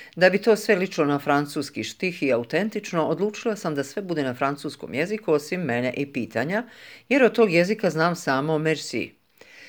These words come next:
Sad kad razmišljam o svemu tome i mom krstarenju po ulicama Nice i Monte Carla, gledajući koga nafatati i privoliti za razgovor,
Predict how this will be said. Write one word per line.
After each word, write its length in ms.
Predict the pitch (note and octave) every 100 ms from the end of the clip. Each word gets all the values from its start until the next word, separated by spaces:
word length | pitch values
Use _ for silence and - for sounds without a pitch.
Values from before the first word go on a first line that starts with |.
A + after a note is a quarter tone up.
| - -
Sad 240 | - D#4+ D4
kad 140 | G#3
razmišljam 520 | F3 G#3+ A3+ G#3+ D3+
o 40 | C#3
svemu 300 | C#3 F3+ F#3
tome 380 | F#3 F3+ E3+ D#3
i 120 | D#3
mom 220 | E3 D#3+
krstarenju 640 | C#3+ C3+ - C#3+ E3 D#3 C3+
po 100 | C#3
ulicama 540 | C#3 C#3 - A#2+ A#2
Nice 320 | B2+ C#3 -
i 40 | E2+
Monte 320 | G#2+ A2+ A2+
Carla, 480 | - C3 C3 A#2 G2+
gledajući 420 | C#3 C#3+ C3 C3+
koga 260 | B2 C#3 D3
nafatati 640 | B2+ B2+ D3+ B2 A2 A#2+
i 80 | A2
privoliti 460 | B2 A#2+ B2+ B2+
za 120 | G2 C#2+
razgovor, 440 | B2 F3+ E3